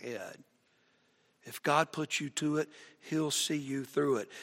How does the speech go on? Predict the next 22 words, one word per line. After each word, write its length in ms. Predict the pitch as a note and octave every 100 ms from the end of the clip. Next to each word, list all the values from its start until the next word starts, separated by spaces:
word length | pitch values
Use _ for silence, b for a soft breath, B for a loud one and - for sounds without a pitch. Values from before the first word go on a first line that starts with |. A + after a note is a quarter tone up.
| B B
It 180 | E3
means 460 | D#3+ F3+ G3 F#3 D3
that 180 | C#3+ C#3+
he 220 | E3 G3
won't 340 | F#3+ F3+ E3+ -
ask 320 | D3+ D#3+ -
you 80 | E3+
to 120 | D#3
do 200 | C#3+ D3+
a 80 | C#3
task 540 | - C#3 D3 D3 - C#3
or 160 | B2+
an 80 | B2
assignment 600 | A2 - C#3+ D3+ D3+ D3 B B B
without 440 | - C3 C#3 C#3 C#3+
equipping 640 | C3+ B2+ - G3+ G#3 E3+ D3
you 360 | C#3+ C3+ C3+ C3+ B B B
to 480 | - D#3 D3 D3 D#3 b b -
complete 540 | E3 - E3 D3 -
that 240 | C#3+ -
task. 460 | - A3 F#3+ B2 -
Now, 140 | D3+